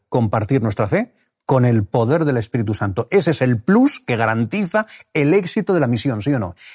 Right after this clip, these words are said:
Que el Espíritu Santo sea el que esté dirigiendo nuestra, mm, la misión que el Señor nos ha encomendado de predicar el Evangelio. Eh, fijaos, tú has mencionado lo de la preocupación, ¿no? Era una situación nueva, además, se decía yo.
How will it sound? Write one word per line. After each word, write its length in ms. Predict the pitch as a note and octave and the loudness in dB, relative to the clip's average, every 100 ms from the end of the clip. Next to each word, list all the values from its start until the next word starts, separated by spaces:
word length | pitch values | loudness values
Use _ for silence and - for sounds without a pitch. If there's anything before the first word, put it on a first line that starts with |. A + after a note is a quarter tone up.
| - _ _ | -20 _ _
Que 120 | D3 | 2
el 80 | C3 | 4
Espíritu 460 | B2 - G#3+ F#3 F3+ | 2 2 0 2 2
Santo 520 | F#3+ F#3+ E3 F#3 F3 | 2 0 2 0 -2
sea 480 | - - D#3 D#3+ D3 | -6 0 2 2 0
el 160 | D3 A#2+ | -2 -2
que 100 | A2 | -2
esté 240 | G2+ D#3 | -2 0
dirigiendo 680 | C3+ G#2+ G2+ C#3 C3 C3 B2+ - _ | 0 -2 -2 0 0 0 -4 -8 _
nuestra, 800 | B2 B2+ C#3 D3+ - D3+ C#3+ C#3+ - | 0 4 4 4 2 -2 -2 -2 -4
mm, 260 | C3 A2 G2+ - B2 - _ _ _ | -2 0 -2 -6 -20 -20 _ _ _
la 140 | - G#2+ | -4 0
misión 400 | A#2 - E3+ D3 | 0 0 0 2
que 80 | C3+ | 0
el 60 | |
Señor 100 | A#2+ | -4
nos 80 | A2 | -4
ha 20 | |
encomendado 440 | A#2 G#2+ A#2 D3 E3 _ | -4 -4 -2 -2 -6 _
de 120 | B2+ A2 | -4 0
predicar 320 | A#2 G#2+ A2+ | 0 0 0
el 60 | G#2 | 0
Evangelio. 640 | F#2+ F#2 - G2+ F2 D#2+ - - - - | 0 -2 -2 -2 -2 -6 -10 -16 -8 -2
Eh, 240 | B2+ A#2 - - | -2 -2 -8 -10
fijaos, 560 | C#3 C#3 E3+ C3+ A2 - _ _ _ _ _ _ - | -6 -4 -2 -2 -4 -10 _ _ _ _ _ _ -4
tú 80 | F3+ | -2
has 80 | G#3 | 2
mencionado 320 | F#3 E3+ F3 | 2 2 2
lo 80 | D#3 | 2
de 80 | |
la 120 | B2 A2 | 2 -2
preocupación, 760 | A#2 G#2+ A#2+ A2 - D#3+ A2+ | -4 -4 -6 -4 0 0 2
¿no? 160 | A2 D3+ | -2 -2
Era 140 | B2 | -2
una 160 | A#2+ B2+ | -2 -2
situación 680 | C3 A#2 G#2+ B2 A#2+ G#2+ G#2 | -4 -4 -2 -2 0 -2 -2
nueva, 440 | A#2 A#2+ D3 C#3 | 0 4 4 4
además, 300 | B2+ A#2 B2 | 2 0 -2
se 60 | A#2 | -2
decía 260 | G#2 A#2+ | 0 2
yo. 180 | G#2+ D#3+ | 2 0